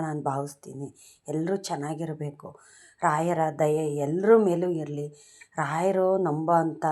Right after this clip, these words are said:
ದೇವ್ರುಗಳು. ನಾವು ರಾಯರನ್ ಪೂಜೆ ಮಾಡೋದಕ್ಕೂ ಮುಂಚೆ ರಾಯರು ನಂಬೋ ಅಂಥ ದೇವ್ರುಗಳ್ನ ನಾವು ಸ್ಮರಣೆ ಮಾಡ್ಬೇಕು. ರಾಯರು ನಂಬೋ ಅಂಥ ದೇವ್ರುಗಳು ಯಾವ್ದ್ಯಾವ್ದು ಅಂತಂದ್ರೆ ಕೃಷ್ಣ, ರಾಮ, ಹನುಮಂತ,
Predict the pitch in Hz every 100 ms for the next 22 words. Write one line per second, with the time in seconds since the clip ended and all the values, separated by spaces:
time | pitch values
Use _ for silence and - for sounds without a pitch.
0 | 151 156 156 180 202 170 143 120 - _
1 | _ _ _ _ 165 156 185 208 160 156
2 | 175 190 175 175 170 165 139 147 156 156
3 | 160 165 156 160 175 175 175 160 185 -
4 | - - _ 160 143 175 196 202 190 175
5 | 156 160 160 151 165 160 160 156 185 196
6 | 190 175 170 165 147 151 160 165 - _
7 | _ - 165 190 180 165 294 214 170 143
8 | 143 143 - - 170 170 180 196 180 170
9 | 170 170 170 170 165 165 175 170 160 160
10 | 151 170 180 170 156 170 160 156 160 170
11 | 208 - _ - _ _ _ - 202 170
12 | - 180 170 202 - _ _ _ 175 165
13 | 175 185 220 - _ _ _ - 160 170
14 | 180 175 165